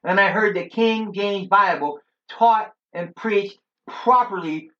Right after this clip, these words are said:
for the first time in twenty-five years. I sat here for a year and a half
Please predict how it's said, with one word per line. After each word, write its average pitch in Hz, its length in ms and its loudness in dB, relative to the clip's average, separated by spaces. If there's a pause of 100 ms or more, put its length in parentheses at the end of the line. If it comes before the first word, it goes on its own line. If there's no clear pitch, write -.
for 180 80 -8
the 170 100 -4
first 196 400 0
time 208 340 2
in 151 80 -8
twenty-five 185 920 2
years. 147 340 -4 (400)
I - 120 -4
sat 190 340 2
here 185 200 2
for 185 180 -4
a 175 60 -4
year 208 320 2
and 208 100 0
a - 20 -2
half 196 360 2